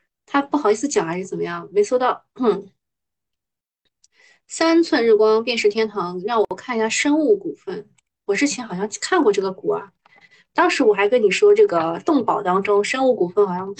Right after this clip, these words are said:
就是一直涨不上去啊，我当时还让你换了一只股啊，你，你们有没有印象啊？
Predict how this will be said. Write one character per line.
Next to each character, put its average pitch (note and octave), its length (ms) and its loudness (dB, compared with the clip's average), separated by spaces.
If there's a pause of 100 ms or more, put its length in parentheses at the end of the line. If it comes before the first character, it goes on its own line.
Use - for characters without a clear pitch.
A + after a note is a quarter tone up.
(400)
就 - 120 -10
是 A#4 180 4
一 D#4+ 100 4
直 D4 120 0
涨 F3+ 180 0
不 F3 60 -8
上 G#3+ 180 2
去 A3 220 -2
啊， F3 240 0 (440)
我 G#3 120 2
当 D#4+ 180 2
时 C#4 160 0
还 B3+ 180 -2
让 B3+ 160 2
你 G#3 80 6
换 D4 200 2
了 A3+ 80 2
一 F#3+ 80 0
只 F#3+ 100 -2
股 D#3+ 140 -6
啊， F3+ 200 -6 (220)
你， A3 340 0
你 G#3 140 8
们 C4 100 4
有 C#4 80 0
没 D4 100 2
有 C4+ 40 2
印 D4+ 260 6
象 D#3+ 240 -2
啊？ - 140 -12